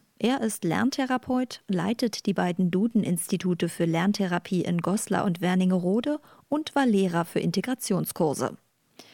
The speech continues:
Noch ein kleiner Hinweis, bevor wir in das Thema einsteigen. Am Ende der Folge haben wir auch wieder einen neuen Lerntipp für Sie.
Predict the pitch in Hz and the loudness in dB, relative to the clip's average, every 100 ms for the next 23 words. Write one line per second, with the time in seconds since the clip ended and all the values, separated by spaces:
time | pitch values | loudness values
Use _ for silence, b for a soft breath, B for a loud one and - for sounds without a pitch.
0 | B B B B B 240 254 262 277 320 | B B B B B 0 0 0 -2 -2
1 | 302 233 240 285 208 170 254 - 247 - | 0 2 4 4 2 0 -2 -4 -4 0
2 | 240 214 208 196 196 - - 180 170 - | 0 2 2 2 0 -2 0 2 2 0
3 | - - - - - 233 - _ _ - | -4 -2 -2 -2 -4 -10 -12 _ _ -4
4 | - 208 240 320 220 214 247 277 294 240 | -2 2 2 2 0 0 0 0 -2 -2
5 | 254 226 214 190 - 226 208 185 190 180 | 0 0 0 -2 0 0 2 2 2 2
6 | 170 180 196 160 139 180 208 226 - - | 4 4 2 2 2 2 2 0 -6 -4
7 | - - | -4 -4